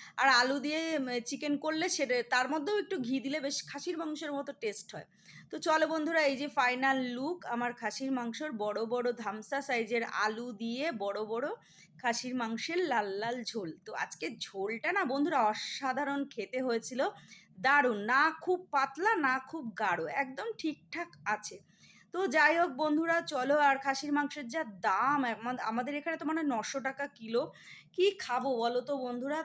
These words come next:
তো যাই হোক, আমাদের মানুষ কম, তাই আমাদের অল্প করে আনাই, ওই ছশো,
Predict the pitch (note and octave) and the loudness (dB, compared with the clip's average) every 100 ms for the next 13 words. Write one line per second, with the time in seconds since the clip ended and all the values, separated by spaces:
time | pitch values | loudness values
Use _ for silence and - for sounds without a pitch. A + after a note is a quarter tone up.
0 | D4+ B3+ B3 B3 D#4 F4 D#4 D4 D4+ D#4+ | -6 -2 0 2 0 -2 -2 -2 0 -2
1 | D4 - _ - _ _ _ - C4 B3+ | -4 -10 _ -20 _ _ _ -2 2 4
2 | A#3+ C#4+ - C#4 C4+ C4+ C#4+ D#4 B3 A#3+ | 4 2 2 2 4 4 2 4 2 2
3 | C4 C4 G#3 - B3+ C4 C4+ B3 C#4+ D#4 | 4 4 2 -2 -4 0 0 0 -4 -6
4 | - G#3+ - | -4 -4 -2